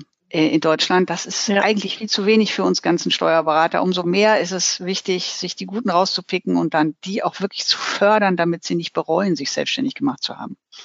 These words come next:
Speaker 2: Ja.
Speaker 1: Weil das hat ja auch, äh, auch das ist eine Sache der Nachfolge übrigens aus meiner Sicht, also von nachhaltiger Beratung sozusagen.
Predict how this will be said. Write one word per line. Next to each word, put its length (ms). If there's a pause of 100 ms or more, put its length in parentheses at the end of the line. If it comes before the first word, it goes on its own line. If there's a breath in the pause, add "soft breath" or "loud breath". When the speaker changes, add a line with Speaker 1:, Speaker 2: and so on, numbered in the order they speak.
(260 loud breath)
Speaker 2:
Ja. 180
Speaker 1:
Weil 100
das 180
hat 140
ja 240
auch, 100
äh, 400
auch 120
das 200
ist 120
eine 80
Sache 160
der 120
Nachfolge 460
übrigens 320
aus 160
meiner 280
Sicht, 300
also 140
von 240
nachhaltiger 720
Beratung 540
sozusagen. 720